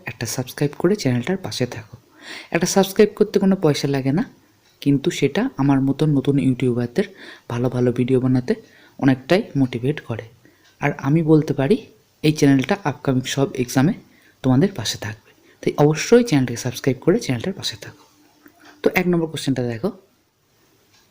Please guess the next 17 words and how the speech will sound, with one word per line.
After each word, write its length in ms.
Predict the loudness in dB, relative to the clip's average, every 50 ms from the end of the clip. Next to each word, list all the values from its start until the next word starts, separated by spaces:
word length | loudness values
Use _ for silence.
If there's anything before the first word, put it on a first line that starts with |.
| -6 -6 -4
ভারতের 380 | 0 2 2 2 4 4 4 4 4 2
প্রথম 260 | -2 -2 0 2 2 2 2 2 0
ডিজিটাল 340 | 0 0 -2 -2 -2 -2 0 0
ন্যাশনাল 360 | -2 -2 -2 -2 -2 -2 -2 0 0
মিউজিয়াম 360 | 0 0 0 0 0 -2 -2 -2 -4 -6 -6 -6
of 60 | -6 -4 -4 -4
এপিগ্রাফি 480 | -2 -2 -2 0 2 2 0 2 2 0 0
এর 60 | 0 -2 -4 -12 _ -8
ভিত্তিপ্রস্তর 720 | -8 -8 -8 -6 -8 -4 0 2 0 0 0 -2 -2 -2 -2 -4 -6 -10 -6
কোথায় 260 | -6 -4 -2 -2 -2 -2
স্থাপন 280 | -4 -4 -6 -4 -4 -4 -4 -2
করা 160 | -2 -4 -4 -4 -4
হয়েছে? 280 | -4 -6 -6 -6 -8 -12 -16 -20 -20 -20 -20 -20 -20 _ _
অ্যান্সার 300 | 0 0 2 2 2 0 0
হবে 140 | 0 -2 -4 -6 -8 -18 _ _ _ _ -4
হায়দ্রাবাদ। 540 | -2 0 0 0 -2 -4 -6 -8 -10 -12 -14 -18 -20 _ _ _ _ _ _ _ _ _ _ _ _ _ _ _ _ _ _ _ _ _ _ _ _ _ -8 -2
হায়দ্রাবাদে 580 | 2 4 6 6 6 4 4 4 2 2 0